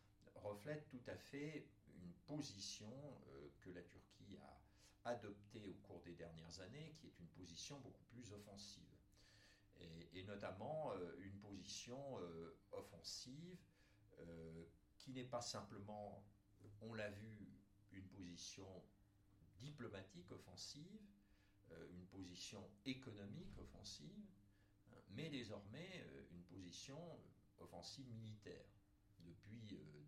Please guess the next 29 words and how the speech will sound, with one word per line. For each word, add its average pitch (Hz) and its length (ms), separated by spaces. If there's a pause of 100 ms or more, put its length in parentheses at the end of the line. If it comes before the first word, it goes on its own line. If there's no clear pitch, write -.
deux 90 100
mille 85 180
seize, 165 600 (580)
euh, 78 280
la 98 100
Turquie - 420
est - 160
intervenue 87 580
en 71 80
Syrie - 600
à - 40
plusieurs 90 400
reprises. 170 720 (720)
Euh, 87 220
elle 82 140
s'est - 320
même 92 260 (420)
créée 107 600
une - 120
sorte - 480
de 80 80
zone 110 360
d'influence 98 680
dans 87 160
le 80 140
nord - 200
de - 60
la - 80
Syrie. 131 400